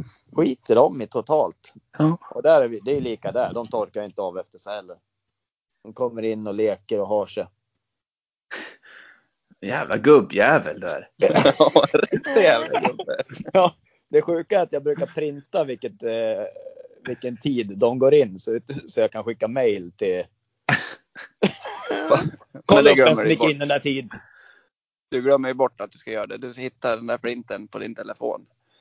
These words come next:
Speaker 1: Ja.
Speaker 2: Vad, vad har jag gjort det här för då?
Speaker 3: Ja,
Speaker 1: Ja.
Speaker 3: precis.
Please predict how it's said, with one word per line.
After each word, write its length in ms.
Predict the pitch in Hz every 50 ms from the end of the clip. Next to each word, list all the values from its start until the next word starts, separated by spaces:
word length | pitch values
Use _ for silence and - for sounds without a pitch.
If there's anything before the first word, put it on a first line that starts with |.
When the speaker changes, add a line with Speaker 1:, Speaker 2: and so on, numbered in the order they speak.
| _ _ _ _ _ _ -
Speaker 1:
Ja. 280 | - - 90 87 104 117
Speaker 2:
Vad, 240 | 185 104 98 80 - _
vad 120 | - 151
har 60 | 170 175
jag 80 | 175 165
gjort 140 | 175 180
det 60 | - 139
här 120 | 156 202
för 200 | 294 - 160 131
då? 160 | 107 101 120 135 _ _ _ _ _ _ _ _ _ _ _ _ _ _ _ _
Speaker 3:
Ja, 80 | - 120
Speaker 1:
Ja. 260 | 117 - 117 120 123 147
Speaker 3:
precis. 200 | 107 95 92